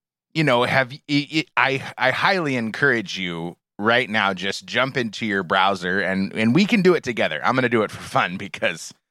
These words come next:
I like to see the pictures. But let's just type in bot farm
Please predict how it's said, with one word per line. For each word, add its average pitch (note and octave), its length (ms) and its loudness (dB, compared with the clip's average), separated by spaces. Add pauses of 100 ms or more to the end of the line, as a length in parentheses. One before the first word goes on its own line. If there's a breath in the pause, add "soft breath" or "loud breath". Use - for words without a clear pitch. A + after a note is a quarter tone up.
(160)
I - 60 -6
like G2+ 300 0
to F#2+ 120 -8
see - 240 -6
the E2+ 140 -6
pictures. - 1000 -8 (1300)
But F3 120 4
let's G3 220 -2
just - 220 -4
type C#3+ 280 2
in A#2+ 340 0 (280)
bot C3+ 380 2
farm G2 500 2